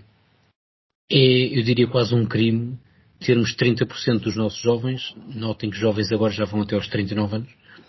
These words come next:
mas termos trinta por cento, trinta por cento dos nossos jovens, eh, fora de Portugal. Com a agravante, eh,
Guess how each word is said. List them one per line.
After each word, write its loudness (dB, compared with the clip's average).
mas 2
termos 0
trinta 2
por -6
cento, -2
trinta -4
por -14
cento -4
dos -6
nossos -6
jovens, -4
eh, -2
fora 2
de -12
Portugal. -6
Com 8
a 6
agravante, 0
eh, 0